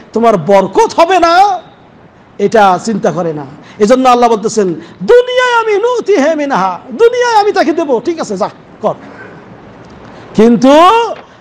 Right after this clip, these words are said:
আল্লাহ বলতেছেন, "ওয়া মা লাহু ফিল আখিরাতি মিন নাসিব", আখিরাতে তার কোনো অংশ থাকবে না, আখিরাত শেষ। এজন্য করে ভাই, আপনার যে কোনো কাজ করতে গেলে আল্লাহর সন্তুষ্টি কামনা করতে হবে। সাহাবায়ে কেরাম,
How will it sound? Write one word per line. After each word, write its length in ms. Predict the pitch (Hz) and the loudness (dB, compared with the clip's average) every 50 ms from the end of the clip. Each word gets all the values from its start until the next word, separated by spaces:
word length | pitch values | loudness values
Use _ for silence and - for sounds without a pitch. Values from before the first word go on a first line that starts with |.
| - | -8
আল্লাহ 220 | 175 208 233 233 233 | -6 0 0 2 0
বলতেছেন, 520 | 233 202 214 208 180 190 202 180 185 190 - - | 0 -2 -2 -6 -4 -6 -8 -6 -6 -6 -6 -2
"ওয়া 220 | 208 233 311 370 | 0 2 2 2
মা 320 | 466 466 466 466 403 359 | 2 4 4 4 4 4
লাহু 300 | 330 339 294 277 294 285 | 4 2 2 2 2 0
ফিল 200 | 214 240 262 254 | -2 -4 -6 -6
আখিরাতি 600 | 240 254 262 254 254 226 - 240 254 240 - 262 | -2 0 2 2 2 2 -2 -4 -6 -6 -6 -8
মিন 140 | 226 247 247 | -8 -6 -6
নাসিব", 640 | 254 269 262 254 - 494 587 605 605 554 - - - - _ _ _ _ _ _ - | -4 -4 -6 -2 2 4 6 6 4 4 0 -6 -20 -20 _ _ _ _ _ _ -4
আখিরাতে 500 | 233 277 - 226 - 277 294 277 277 262 | -2 0 0 0 0 -2 -4 -4 -6 -8
তার 160 | - 247 240 | -8 -8 -10
কোনো 180 | - 233 240 233 | -8 -6 -6 -4
অংশ 200 | 208 180 - 214 | -4 -4 -6 -6
থাকবে 280 | 160 170 175 156 156 | -8 -8 -8 -8 -12
না, 120 | 151 143 127 - - - - - | -14 -14 -16 -20 -20 -20 -12 -2
আখিরাত 420 | - 190 202 226 311 330 311 - | 0 0 4 4 4 4 4 2
শেষ। 380 | - 370 381 - - - - - - - - _ _ _ _ _ _ - - _ _ _ - - _ - - - | -2 -10 -10 -10 -12 -16 -18 -20 -20 -20 -20 _ _ _ _ _ _ -20 -20 _ _ _ -20 -20 _ -20 -12 -2
এজন্য 360 | 202 208 208 233 226 220 208 | -2 2 2 2 2 2 0
করে 220 | 170 214 196 196 180 | 0 0 0 2 2
ভাই, 300 | 180 185 185 165 151 147 - - - - | 2 2 0 0 -4 -8 -12 -20 -14 -2
আপনার 600 | - 196 196 196 208 220 196 196 190 170 165 147 | -2 -2 -2 0 -2 0 2 2 2 2 -2 -4
যে 280 | 139 202 302 403 392 349 | -2 0 0 2 0 -2
কোনো 280 | - 285 277 262 254 | -2 -2 0 0 0
কাজ 300 | 208 - 220 220 - - | 0 0 0 0 0 -2
করতে 280 | - 226 - - 240 220 | -6 -8 -6 -4 -4 0
গেলে 320 | 208 214 220 214 196 175 - - - - - | 2 2 4 4 2 0 -2 -8 -16 -6 -2
আল্লাহর 440 | 196 208 202 208 220 220 208 190 165 - - - | 2 4 4 6 6 4 2 0 -2 -8 -10 -8
সন্তুষ্টি 440 | 311 339 - - - - - 247 226 | -6 -6 -6 -8 -8 -12 -10 -12 -8
কামনা 280 | 214 208 202 190 196 | -6 -6 -4 -4 -6
করতে 280 | 180 180 175 - - 180 | -6 -6 -8 -6 -2 -2
হবে। 220 | 170 175 185 175 160 - - - | -2 0 0 -4 -4 -6 -12 -12
সাহাবায়ে 480 | - - 254 226 240 247 277 294 294 285 | -4 0 2 2 2 2 2 2 0 0
কেরাম, 480 | 294 349 415 415 415 359 294 247 - | 0 -2 -2 -2 -4 -6 -8 -14 -18